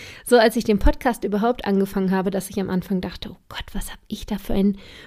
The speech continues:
Müll geredet und was hab ich da hochgeladen?“ Und hab, ja, ihr wisst es ja, ich hab's am Anfang auch gar keinem erzählt. Ich hab diesen Podcast wirklich top secret gestartet und dachte mir, „Okay, eventuell lösche ich ihn dann auch wieder ganz schnell, wenn's wirklich ganz schlimmes Feedback ist.“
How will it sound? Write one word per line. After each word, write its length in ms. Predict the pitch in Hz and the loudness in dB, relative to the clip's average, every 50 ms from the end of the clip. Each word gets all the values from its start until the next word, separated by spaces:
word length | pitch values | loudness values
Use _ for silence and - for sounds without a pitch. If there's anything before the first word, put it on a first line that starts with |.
| - - | -6 2
Müll 440 | - 220 220 247 285 302 311 302 262 | 6 8 8 10 10 8 8 6 6
geredet 680 | 226 226 226 214 233 247 262 269 254 233 226 226 214 | 6 4 6 6 4 4 4 4 4 4 4 4 2
und 200 | - - 214 214 | 0 -2 -2 -2
was 180 | 233 233 - - | -4 -4 -2 0
hab 100 | 277 262 | 0 0
ich 100 | 277 269 | 2 2
da 140 | 254 240 214 | 2 4 6
hochgeladen?“ 840 | 294 320 349 339 - - 247 240 240 233 233 233 233 233 233 240 - - - - - - - - _ _ _ - | 6 6 6 4 4 4 4 4 4 2 2 0 0 0 -2 -4 -6 -12 -16 -16 -18 -18 -20 -20 _ _ _ 0
Und 340 | 240 226 220 220 220 - | 2 4 4 4 4 2
hab, 240 | 233 202 - - - - - - | -2 -4 -4 -8 -18 -20 -10 -4
ja, 360 | - 190 185 185 185 185 - | 0 2 2 2 2 0 -2
ihr 240 | - - 190 180 214 | -2 -2 -2 0 0
wisst 200 | 226 - - 226 | 0 -2 0 -2
es 120 | 202 196 | 0 2
ja, 100 | 202 190 | 2 2
ich 140 | 190 - - | 2 2 -2
hab's 180 | 196 196 - | -6 -6 -4
am 100 | - - | -6 -4
Anfang 300 | - - 190 196 196 196 | -2 0 0 0 0 0
auch 160 | 180 185 - - | 0 -2 -4 -4
gar 160 | 202 208 233 | -6 -6 -6
keinem 240 | - - 226 202 190 | -2 0 0 0 0
erzählt. 400 | - 175 - - 202 202 208 226 | -2 -2 0 4 4 4 4 4
Ich 100 | - - | 0 -4
hab 80 | 208 | -4
diesen 240 | - 208 190 202 196 | -2 2 2 2 4
Podcast 500 | 202 220 214 - - - 208 - - - | 4 4 4 2 0 -6 -6 -6 -6 -8
wirklich 260 | 214 - 220 214 - | -4 -2 -2 -2 -2
top 200 | - 285 269 - | -2 -4 -4 -4
secret 440 | - - 285 262 262 - 254 254 - | -2 -2 -2 0 2 2 2 2 2
gestartet 760 | 240 - - - 190 170 185 220 214 214 202 196 226 - - - - - - - - | -2 -4 0 2 2 4 4 4 2 2 0 -2 -2 -2 -8 -18 -18 -18 -16 -4 0
und 140 | 214 202 202 | 2 2 2
dachte 260 | 214 202 - - 220 | 2 0 2 2 4
mir, 140 | 196 196 190 | 4 4 4
„Okay, 440 | 190 190 - 214 202 202 214 233 - - | 2 2 0 0 2 0 0 -4 -6 -8
eventuell 400 | - 202 190 208 202 196 196 190 | -2 4 6 6 6 6 6 6
lösche 220 | 196 233 233 - 247 | 6 4 4 4 4
ich 80 | - | 4
ihn 80 | 226 214 | 6 6
dann 160 | 214 208 196 | 6 6 4
auch 160 | - 202 214 | 2 0 2
wieder 180 | 202 202 208 196 | 4 4 4 4
ganz 220 | 196 190 190 220 - | 4 2 0 0 0
schnell, 360 | - 220 202 208 208 208 202 | 2 2 4 6 6 6 6
wenn's 240 | 208 202 208 202 - | 4 2 2 0 0
wirklich 320 | 208 202 208 - 208 - - | 0 0 0 0 -2 -2 0
ganz 220 | 208 202 220 214 | 0 2 2 2
schlimmes 340 | - 220 208 202 214 208 - | 4 4 4 4 4 2 2
Feedback 420 | - 233 220 - - 208 196 - | 0 -2 -2 0 0 0 2 2
ist.“ 260 | 202 208 220 220 - | 2 0 0 0 -4